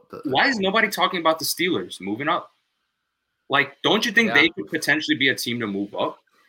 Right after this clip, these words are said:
Speaker 2: You know,
Speaker 3: Dwayne Haskins, man. What are
Speaker 1: I,
Speaker 3: you talking about?
Speaker 1: I don't think the Steelers,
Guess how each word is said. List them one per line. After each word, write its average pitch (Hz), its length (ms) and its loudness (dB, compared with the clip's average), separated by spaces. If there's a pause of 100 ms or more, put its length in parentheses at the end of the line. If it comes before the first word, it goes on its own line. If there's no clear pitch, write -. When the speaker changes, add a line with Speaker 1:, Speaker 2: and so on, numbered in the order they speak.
(140)
Speaker 2:
You 117 140 2
know, 120 180 4
Speaker 3:
Dwayne 233 40 0
Haskins, 247 580 -6
man. 135 340 -4
What 143 100 2
are 156 60 4
Speaker 1:
I, 165 120 2
Speaker 3:
you 175 60 0
talking 254 360 -10
about? 98 420 -12
Speaker 1:
I 160 140 2
don't 208 220 4
think 196 200 0
the 175 180 0 (120)
Steelers, 160 680 2